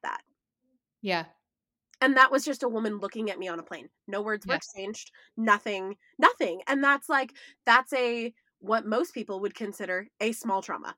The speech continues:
Speaker 1: Most people
Speaker 2: Yep.
Speaker 1: would never even speak on that.
Speaker 2: Yep.
Speaker 1: But that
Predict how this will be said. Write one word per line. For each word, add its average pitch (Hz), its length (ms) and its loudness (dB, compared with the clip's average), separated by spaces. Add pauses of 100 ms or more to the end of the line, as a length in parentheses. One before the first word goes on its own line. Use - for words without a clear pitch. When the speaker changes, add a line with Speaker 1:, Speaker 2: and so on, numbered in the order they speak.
Speaker 1:
Most 233 260 0
people 226 200 -4
Speaker 2:
Yep. 196 80 0
Speaker 1:
would 180 120 -6
never 185 240 -4
even 208 220 -4
speak - 280 -12
on 135 140 -10
that. - 180 -14 (400)
Speaker 2:
Yep. 180 240 -4 (640)
Speaker 1:
But 240 140 -4
that 269 160 -2